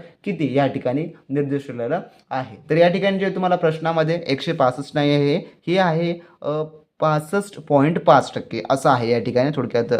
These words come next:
डॉट हा राहून गेलेला आहे. तर पासष्ट पॉइंट, अ, पासष्ट पॉइंट पाच टक्के बरोबर वाय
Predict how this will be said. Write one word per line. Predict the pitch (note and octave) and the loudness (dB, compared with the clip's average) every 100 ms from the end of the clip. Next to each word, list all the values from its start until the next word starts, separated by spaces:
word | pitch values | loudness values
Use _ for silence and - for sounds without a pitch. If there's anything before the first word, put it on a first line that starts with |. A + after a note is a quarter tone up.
| - - | -2 -8
डॉट | C3 D3+ B2+ - | 6 8 8 4
हा | A#2+ | 0
राहून | A#2 A#2 A2+ | 2 2 0
गेलेला | A2 A2 A2 | -2 -2 0
आहे. | A2 D3 G#3+ - - - | 2 2 0 -4 -10 0
तर | G3 | 2
पासष्ट | F#3 G#3+ E3 G#3 | 6 6 4 0
पॉइंट, | F#3 F3 F#3 F#3+ G#3+ G#3+ - _ _ _ _ | 0 0 0 0 0 0 -10 _ _ _ _
अ, | C3+ | -8
पासष्ट | C3 C#3+ D#3 E3+ | -4 -4 -6 -8
पॉइंट | F3 F3+ F3+ | -8 -8 0
पाच | F3+ E3 E3 D3 | 6 6 4 0
टक्के | E3+ D#3 E3+ | 0 2 2
बरोबर | E3 D3+ C#3 C#3+ | 4 4 4 4
वाय | C#3+ D#3 A#2 | 6 6 4